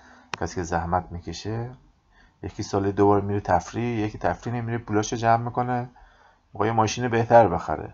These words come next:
پس این تفاوت‌ها باید معلوم باشه. اون کسی که زیاد خورده و نوشیده و مثلاً پولاش خرج کرده نباید حسرت بخوره به کسی که مثلاً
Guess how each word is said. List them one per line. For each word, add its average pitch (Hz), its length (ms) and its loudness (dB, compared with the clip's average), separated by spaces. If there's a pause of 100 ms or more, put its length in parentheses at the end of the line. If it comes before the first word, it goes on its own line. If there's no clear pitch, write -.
(140)
پس 98 180 -8
این 87 80 -12
تفاوت‌ها 90 500 -4
باید 113 140 -2
معلوم 92 400 0
باشه. 78 280 -14 (720)
اون 98 100 -10
کسی 95 240 -4
که 104 120 -6
زیاد 95 340 -2
خورده 90 440 -2
و 95 280 -2 (500)
نوشیده 92 380 -4
و 98 380 2 (300)
مثلاً 92 580 -6 (140)
پولاش 95 320 -4
خرج 92 320 4
کرده 95 240 -2
نباید 117 280 4
حسرت 92 380 -2
بخوره 92 340 -4
به - 0 -
کسی 92 300 -8
که 90 140 -10
مثلاً 82 460 -8